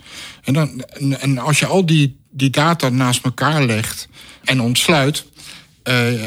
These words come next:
dan ontstaat er een soort van foto, eh, van, eh, van iedere wijk. En als je dat vervolgens weer naast elkaar legt, ja, dan ga je echt overeenkomsten, maar vooral de verschillen zien. En ga je vooral ook zien en makkelijker kunnen duiden waar die bewonersenergie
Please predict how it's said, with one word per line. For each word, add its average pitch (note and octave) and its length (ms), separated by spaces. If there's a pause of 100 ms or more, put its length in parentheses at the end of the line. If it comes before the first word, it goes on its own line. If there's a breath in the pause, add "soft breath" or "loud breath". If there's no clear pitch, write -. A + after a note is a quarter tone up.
(140)
dan C#3 140
ontstaat D3+ 540
er - 60
een C#3 60
soort A#2+ 220
van A#2 140
foto, A#2+ 520 (300)
eh, G#2 100 (140)
van, A2+ 300
eh, A2 120
van A2 200
iedere G#2 280
wijk. F#2+ 320 (680 soft breath)
En - 140
als D3 140
je F3 60
dat D#3+ 200
vervolgens D3 420
weer C#3 140
naast C3+ 260
elkaar D3+ 340
legt, C#3 200
ja, C#3 140
dan E3 280
ga C3+ 200
je B2+ 160
echt - 360 (400 loud breath)
overeenkomsten, C#3 840
maar C3 160
vooral C#3+ 220
de B2+ 100
verschillen D#3+ 420
zien. G2 280 (400 soft breath)
En A#2+ 140
ga A#2+ 160
je B2 100
vooral A#2+ 380
ook A#2 160
zien A#2+ 480 (100)
en A#2+ 400
makkelijker C3+ 600
kunnen A2 240
duiden A2+ 320
waar C#3 160
die A#2+ 140
bewonersenergie A2 1120